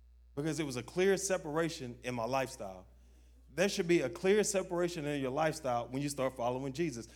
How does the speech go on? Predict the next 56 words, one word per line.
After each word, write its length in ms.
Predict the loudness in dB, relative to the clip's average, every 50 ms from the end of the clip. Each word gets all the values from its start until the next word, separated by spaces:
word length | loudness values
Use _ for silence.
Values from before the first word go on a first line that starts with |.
| -10 -6
Like, 160 | -4 -4 0
I 100 | 0 0
don't 180 | 2 0 0 0
go 120 | 0 0
to 80 | 0 0
places 360 | -2 -4 -6 -6 -6 -8 -6
that 140 | -6 -6 -6
I 40 | -6
used 160 | -8 -10 -10
to 40 | -10
go 200 | -8 -8 -6 -6
anymore. 320 | -8 -10 -10 -12 -14 -16 -20 -20 -20 -20 -20 -20 -20 -20 -20 -20 -20 -16 -2
Why? 280 | 2 4 4 4 2 0 -6 -14 -16 -14
Because 240 | -10 -8 -4 -4
I'm 100 | -4 -4
trying 180 | -2 -2 -2 -2
to 60 | -2
live 160 | -2 -4 -4
a 40 | -2
life 260 | -2 -2 -2 -4 -4
pleasing 300 | -6 -8 -8 -8 -8 -10
to 60 | -12 -12
Jesus. 500 | -10 -10 -10 -10 -12 -16 -18 -20 -20 -20 -20 -20 -20 -20 -20 -20 -20 -20 -20 -20 -20 -20 -10 -6
I'm 120 | -4 0 2
not 180 | 2 2 2
trying 180 | 2 0 -2 -2
to 60 | -2
be 100 | -2 -4
sucked 300 | -2 0 -2 -2 -2 -4
into 240 | -6 -6 -6 -6 -8
delusion 440 | -8 -6 -4 -4 -4 -4 -4 -8 -8
and 140 | -10 -10 -12
to 80 | -10
think 200 | -8 -8 -8 -6 -6
I 100 | -6 -6
could 160 | -6 -6 -6
break 180 | -6 -6 -6
free 220 | -6 -6 -6 -6 -6
in 80 | -6
any 160 | -6 -8 -8 -8
way 160 | -8 -8 -8
that 120 | -10 -10
I 60 | -12
can. 300 | -12 -12 -10 -10 -10 -12 -14 -18 -20 -20 -20 -20 -20 -20 -20 -20 -20 -20 -20 -20 -20 -18
Because 240 | -8 -6 -4 -4 -4
you 80 | -4
can 80 | -6 -6
get 240 | -6 -6 -8 -8 -6
caught 220 | -6 -6 -4 -4
back 180 | -4 -4 -6 -6
in 60 | -8
the 80 | -10 -10
trap 280 | -6 -6 -6 -6 -6
just 220 | -6 -8 -6 -6 -6
like 200 | -6 -6 -6 -8
that. 180 | -12 -12 -12